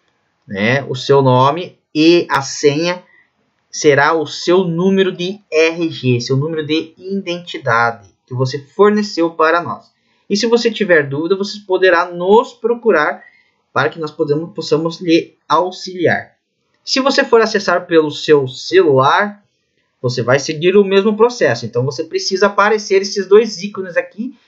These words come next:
mostrando que você já está logado. Se você não estiver logado, você não consegue acessar o conteúdo do curso que você adquiriu. Bem,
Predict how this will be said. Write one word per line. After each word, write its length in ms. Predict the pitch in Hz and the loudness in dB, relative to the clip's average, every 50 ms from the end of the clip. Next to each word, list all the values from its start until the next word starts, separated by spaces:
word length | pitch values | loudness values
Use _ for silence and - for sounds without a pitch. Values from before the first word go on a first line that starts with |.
| _ _ _ _ _ - | _ _ _ _ _ -2
mostrando 500 | 247 294 330 320 - - 220 226 226 214 | 0 0 0 2 2 2 2 2 2 -4
que 80 | 226 | -2
você 220 | 214 226 220 226 220 | -2 -2 0 0 2
já 160 | 220 226 240 | 2 2 2
está 380 | 233 233 - - 208 214 220 | 2 0 0 2 2 2 2
logado. 760 | 226 233 220 247 262 220 170 165 165 160 147 147 135 120 113 | 2 2 0 0 0 -2 -2 0 0 0 0 -2 -4 -8 -12
Se 120 | 117 - 190 | -14 -14 -14
você 220 | 185 - - 202 | -12 -4 -2 0
não 240 | 202 196 226 269 330 | 2 2 2 2 0
estiver 380 | 311 - - 269 220 214 208 | -2 -4 -6 -2 2 4 4
logado, 400 | 208 196 180 165 160 160 175 190 | 4 4 2 2 2 0 0 -2
você 200 | 180 190 185 - | -4 -8 -10 -10
não 240 | 175 170 170 190 208 | -8 -8 -6 -6 -4
consegue 500 | 208 233 233 - - 180 170 175 175 180 | -4 -4 -4 -2 -2 0 0 0 2 0
acessar 840 | 175 175 190 202 - - 220 214 - - 175 170 185 185 - _ _ _ _ _ _ _ _ _ _ | 0 0 -2 -4 -8 -12 -12 -12 -6 -2 0 0 0 0 -4 _ _ _ _ _ _ _ _ _ _
o 140 | - 202 202 | -4 -4 -4
conteúdo 1040 | - - 196 220 240 254 254 262 254 220 196 185 180 175 180 185 175 170 202 214 220 | 0 4 4 4 4 4 2 4 4 4 4 4 2 0 0 -2 -2 -2 -2 0 0
do 180 | 208 220 240 233 | 0 0 -2 -2
curso 400 | - - 190 185 196 190 - 214 | -4 -8 -4 -4 -4 -4 -6 -8
que 80 | 208 214 | -6 0
você 320 | 208 233 233 - - 196 | 0 0 0 2 0 2
adquiriu. 760 | 208 208 208 202 - - - 262 269 220 180 143 107 - - _ _ _ _ _ | 2 2 0 -2 -6 -10 -8 -6 -4 0 0 -2 -2 -4 -10 _ _ _ _ _
Bem, 400 | 143 180 180 135 101 - - | 0 0 0 0 0 -8 -14